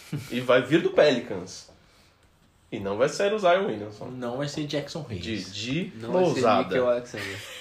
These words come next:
Speaker 2: <laughs> Não vai ser o Didi Lousada.
Speaker 1: Então vamos começar, vamos começar pelo grupo A. O grupo A que, meu, o grupo A tem China, Costa do Marfim, Polônia e Venezuela. Que grupinho safado.
Speaker 2: A gente podia
Speaker 1: Enquanto
Speaker 2: tá
Speaker 1: a
Speaker 2: aí,
Speaker 1: gente
Speaker 2: né?
Speaker 1: tem um grupo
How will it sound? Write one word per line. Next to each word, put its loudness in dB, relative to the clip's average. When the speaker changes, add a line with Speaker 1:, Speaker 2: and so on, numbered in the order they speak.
Speaker 2:
<laughs> -
Não 2
vai 0
ser -4
o -6
Didi -6
Lousada. -4
Speaker 1:
Então 6
vamos 8
começar, 6
vamos 4
começar 2
pelo 0
grupo 2
A. 6
O -10
grupo 0
A 8
que, -4
meu, 0
o -8
grupo 0
A 6
tem 0
China, -2
Costa -4
do -4
Marfim, 2
Polônia 0
e -2
Venezuela. 0
Que -6
grupinho -4
safado. -2
Speaker 2:
A -14
gente -12
podia 0
Speaker 1:
Enquanto 6
Speaker 2:
tá 4
Speaker 1:
a 4
Speaker 2:
aí, 2
Speaker 1:
gente 0
Speaker 2:
né? -8
Speaker 1:
tem 0
um 2
grupo -2